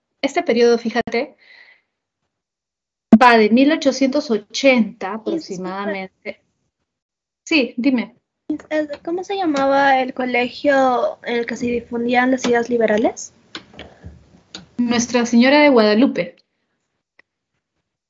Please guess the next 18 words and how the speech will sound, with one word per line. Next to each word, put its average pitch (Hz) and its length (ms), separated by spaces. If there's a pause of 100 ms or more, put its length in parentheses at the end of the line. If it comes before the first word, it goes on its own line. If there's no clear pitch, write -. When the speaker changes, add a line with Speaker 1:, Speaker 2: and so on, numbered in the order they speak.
(800)
Speaker 1:
Nuestra 214 360
Señora 226 340
de 285 80
Guadalupe, 233 600
que - 520
hasta 240 220
ahora 349 220
existe, 320 300
está 240 360
en 233 320
la 208 80
avenida 208 220
Alfonso 233 400
Ugarte. - 420 (1600)
¿Sí? - 280 (680)
Speaker 2:
¿Y 320 140
el 320 120
conservador? 320 640